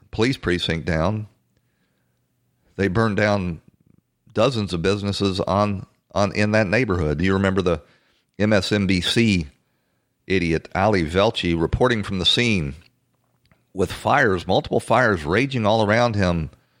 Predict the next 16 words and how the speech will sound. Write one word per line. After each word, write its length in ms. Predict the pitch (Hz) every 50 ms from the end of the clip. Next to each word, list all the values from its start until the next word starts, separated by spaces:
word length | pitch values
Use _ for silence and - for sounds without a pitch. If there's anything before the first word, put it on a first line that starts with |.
| _ _ _ _ _ _
saying 400 | - - 117 117 117 110 104 101
that, 220 | 98 92 - -
uh, 200 | - 92 90 85 80 80 82 - _ _ _ _ _ _ _ _ _ _ _ _ -
in 80 | 104
spite 300 | 101 - - 127 131 139
of 180 | 127 107 95 92
what 180 | 113 110 - -
you're 140 | 101 90
seeing, 600 | 85 - - 131 135 127 107 101 95 98 101 95 90
that, 300 | 92 98 - - _ _
that 280 | - 95 95 - -
this, 280 | - 98 98 - - -
uh, 100 | 95 92
protest 560 | 82 - 101 95 92 - 95 87 87 - -
is 80 | 85 -
still 440 | - - 113 104 95 92 85 78